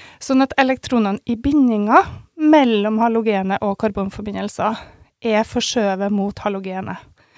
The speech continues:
Og da er det jo lett for halogenet å så dra med seg det siste elektronet og gå ut da. Selvfølgelig så er alt styrt av energi, sånn at det her skjer ikke, den substitusjonen skjer ikke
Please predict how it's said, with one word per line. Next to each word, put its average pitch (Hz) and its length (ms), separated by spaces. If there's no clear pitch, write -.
Og 233 220
da 269 220
er 262 160
det 220 120
jo 226 60
lett - 360
for 233 360
halogenet 226 560
å 233 80
så 233 180
dra 247 680
med 196 240
seg 214 300
det 233 160
siste - 320
elektronet 208 540
og 214 100
gå 220 220
ut 185 220
da. 196 120
Selvfølgelig 226 580
så - 140
er 190 340
alt - 320
styrt - 340
av 185 80
energi, 226 460
sånn 220 280
at 226 160
det 226 200
her 208 300
skjer 202 580
ikke, - 100
den 233 140
substitusjonen 220 760
skjer 180 460
ikke - 320